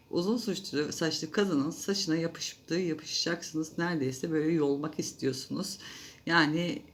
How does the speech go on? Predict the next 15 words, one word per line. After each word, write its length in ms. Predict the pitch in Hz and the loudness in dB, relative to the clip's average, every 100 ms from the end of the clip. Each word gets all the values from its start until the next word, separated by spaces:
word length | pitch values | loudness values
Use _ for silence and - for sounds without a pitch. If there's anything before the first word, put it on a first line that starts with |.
| - - - - | -20 -20 -20 -2
yardıma 420 | 151 160 156 160 | 6 6 6 2
ihtiyacınız 600 | 170 165 160 151 156 170 170 | -2 -2 0 0 0 0 4
varsa 360 | 170 165 180 156 | 4 4 0 8
<laughs> 40 | |
ben 180 | 247 185 | 8 10
de 60 | 170 | 8
gelebilirim. 560 | 156 151 156 151 185 | 6 4 2 2 0
Çünkü 420 | 196 - 160 151 | 0 -2 -4 -4
gerçekten 720 | 165 165 160 - 135 - 170 | -2 0 0 -2 -2 -4 -8
hayatınıza 800 | 175 165 156 147 143 143 143 156 165 | -4 -2 -2 -4 -4 -6 -2 -4 -2
zehir 680 | 160 147 160 165 165 - - - - - - - - - - - - - - | -2 -2 0 -2 -4 -8 -12 -20 -20 -20 -20 -20 -20 -20 -20 -20 -20 -20 -2
eden 720 | 156 160 - 135 143 147 180 202 - - | 6 6 6 2 4 2 0 -4 -10 -2
bir 520 | 143 147 170 - - - - | 2 4 2 -2 -6 -18 -20
kadın 600 | - 165 147 131 135 170 190 - - | -6 -2 0 0 0 -2 -6 -16 -12
vardır. 1700 | - 143 165 165 - - - - - - - - - - 170 165 - | -4 -2 -2 -6 -10 -12 -18 -20 -20 -20 -18 -16 -14 4 4 4 0